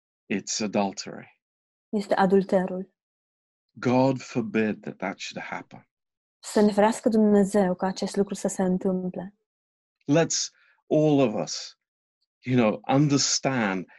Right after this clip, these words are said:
Speaker 1: and look at our spouses in a totally different way.
Speaker 2: Haideți să înțelegem cu toții acest lucru și să ne uităm la soțul, respectiv soția noastră, într-un mod diferit.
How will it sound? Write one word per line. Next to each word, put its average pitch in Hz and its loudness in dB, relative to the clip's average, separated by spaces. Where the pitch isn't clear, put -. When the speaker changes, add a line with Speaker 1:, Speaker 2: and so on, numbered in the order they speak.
Speaker 1:
and 107 0
look 127 2
at - -4
our 104 -4
spouses 117 -2
in 117 0
a 113 4
totally 139 0
different 107 -4
way. 87 -8
Speaker 2:
Haideți 247 4
să 262 2
înțelegem 208 4
cu 190 -2
toții 220 -6
acest 196 -2
lucru 202 0
și 190 -8
să - -4
ne 190 4
uităm 220 4
la 190 4
soțul, 208 2
respectiv - -8
soția 202 2
noastră, 180 0
într-un 190 2
mod 190 4
diferit. 180 0